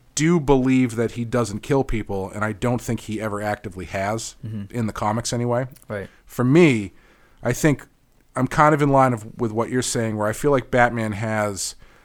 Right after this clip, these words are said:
Speaker 1: is open to more of a, of an evolution
Speaker 2: Mm-hmm.
Speaker 1: from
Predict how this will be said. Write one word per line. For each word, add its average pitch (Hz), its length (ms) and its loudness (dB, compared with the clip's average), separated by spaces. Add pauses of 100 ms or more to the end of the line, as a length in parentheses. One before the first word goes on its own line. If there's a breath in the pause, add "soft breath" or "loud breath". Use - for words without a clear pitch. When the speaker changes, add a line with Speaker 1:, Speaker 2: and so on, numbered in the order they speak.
(100)
Speaker 1:
is 139 260 0
open 165 340 8
to - 160 2
more 127 360 6
of 113 160 0
a, 113 100 0 (120)
of 104 100 -6
an 104 80 -6
evolution 117 680 -2 (180)
Speaker 2:
Mm-hmm. 107 200 -8
Speaker 1:
from 113 680 0